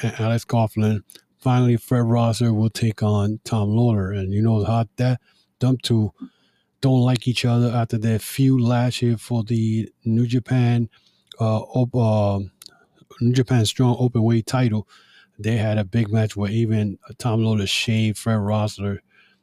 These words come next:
hair. That, I think, was last year or the, uh, the year before. So, uh, very interesting. Tetsuya Naito to undergo right eye surgery on November seventh. Uh, he's going the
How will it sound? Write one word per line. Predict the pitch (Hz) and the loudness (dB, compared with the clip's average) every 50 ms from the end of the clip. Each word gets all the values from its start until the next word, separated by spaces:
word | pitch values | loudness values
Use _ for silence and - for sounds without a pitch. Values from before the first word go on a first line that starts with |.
| _ _ - - - | _ _ -16 -12 -10
hair. | - - - - 131 127 120 113 104 101 98 - _ _ _ - | -10 -8 -4 0 2 4 4 4 2 0 -2 -6 _ _ _ -6
That, | 113 104 104 101 | -4 -4 -2 -4
I | 110 98 | -6 -6
think, | - - 110 107 | -4 -2 -2 -2
was | 98 95 - - - - _ _ _ - - | -2 -4 -6 -8 -12 -16 _ _ _ -10 -6
last | 101 98 101 113 120 131 127 - - | -4 -2 0 0 0 0 0 0 2
year | 139 135 135 135 | 2 4 4 4
or | 131 123 | 2 2
the, | 113 107 104 104 104 113 | 0 0 -2 -2 -2 -2
uh, | 107 101 98 98 95 | -2 -2 -2 -2 -2
the | 95 104 | -2 0
year | 104 110 104 | 0 0 0
before. | 104 104 - - 117 107 95 - - | -2 -4 -4 -4 -2 -2 -2 -4 -6
So, | - - 117 107 95 90 - - - - - - _ _ _ _ _ _ _ _ _ _ _ _ _ - | -4 -2 0 0 0 0 -4 -8 -16 -20 -20 -20 _ _ _ _ _ _ _ _ _ _ _ _ _ 0
uh, | 127 113 107 104 101 101 98 98 95 - - | 2 2 4 4 2 2 0 0 -2 -2 2
very | 127 131 127 123 | 4 4 6 6
interesting. | 120 117 107 - 110 - - 98 101 - _ | 4 4 2 -2 -4 -6 -6 -6 -6 -8 _
Tetsuya | - 139 135 120 - - 151 156 160 160 156 | 0 0 0 0 2 2 4 4 6 6 6
Naito | 143 139 135 135 139 143 147 131 123 110 110 - | 6 6 6 4 4 4 4 4 2 2 0 0
to | - 123 117 - - | 0 0 0 2 2
undergo | 139 139 135 127 120 131 131 131 127 | 4 4 4 4 4 4 4 4 4
right | 120 123 127 131 123 | 4 4 2 2 2
eye | 123 120 117 | 2 0 0
surgery | 113 - - 143 139 131 127 135 135 135 | 0 0 2 2 2 4 4 4 4 4
on | 120 110 | 4 2
November | 107 107 110 107 104 101 107 104 92 | 2 2 0 0 0 0 -2 -2 -4
seventh. | - - - - - 147 151 151 147 151 151 151 147 - - _ _ _ _ _ _ _ _ _ _ - | -4 -6 -4 -2 0 0 0 2 2 2 2 2 0 -4 -10 _ _ _ _ _ _ _ _ _ _ -4
Uh, | 113 107 107 104 101 101 101 | -2 -2 0 0 0 0 -2
he's | 104 92 127 120 113 - | -2 -2 -2 -2 -2 -2
going | - 120 113 110 104 110 110 117 - - | 0 0 0 0 -2 -4 -8 -12 -14 -16
the | 107 | -18